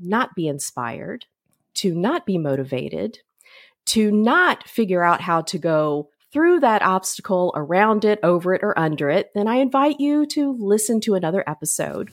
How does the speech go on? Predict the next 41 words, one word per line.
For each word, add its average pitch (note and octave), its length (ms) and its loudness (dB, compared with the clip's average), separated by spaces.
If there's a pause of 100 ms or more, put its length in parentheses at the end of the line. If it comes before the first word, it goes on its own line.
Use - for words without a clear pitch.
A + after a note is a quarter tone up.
But F#4+ 400 2 (640)
if C#4 260 0
you D4 260 0 (100)
are D#4 240 6
in F#4 140 0
the F#4+ 100 2
mood E4 640 0
to B3 100 0
be C#4 140 0
motivated, C#4+ 840 2
you B3+ 120 -4
want B3 160 0
to C4 60 2
be C4 160 -2
inspired, C4 840 0
and G#3+ 160 -2
if G#3+ 160 -6
you A#3 220 -4
are G#3 120 2
stuck - 720 -2
in C4+ 100 -4
some B3+ 260 -2
way B3+ 300 0
and A3+ 100 -2
you're G#3 160 0
ready A3+ 380 0
to G#3+ 220 -4
level A3 680 2
it F#3 300 -2
up, F#3+ 380 2
then F#3+ 100 -2
I F#3 80 2
invite F3+ 360 0
you A3 100 -4
to C4+ 100 0
stay, F#3 480 2
'cause F#3 160 -8
this F#3 180 -4
is F3+ 80 -8
gonna F3 200 -2
be F3+ 400 2